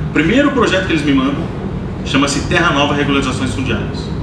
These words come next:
E qual que era a minha missão lá? Minha missão era fechar essa empresa que tava produzindo prejuízo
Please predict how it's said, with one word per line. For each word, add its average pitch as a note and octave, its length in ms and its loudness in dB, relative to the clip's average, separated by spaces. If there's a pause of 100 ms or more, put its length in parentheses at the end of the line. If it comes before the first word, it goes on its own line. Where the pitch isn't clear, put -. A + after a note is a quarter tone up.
(760)
E C3 320 4
qual D3 100 2
que D#3+ 80 4
era D#3 80 2
a - 20 0
minha D3+ 140 2
missão C3 400 2
lá? F#2 160 -2
Minha G#2 160 -2
missão B2 280 0
era C#3+ 100 2
fechar D3 360 2
essa C#3+ 160 0
empresa B2+ 300 0
que - 80 -6
tava C3+ 140 0
produzindo C3+ 400 0
prejuízo B2+ 420 0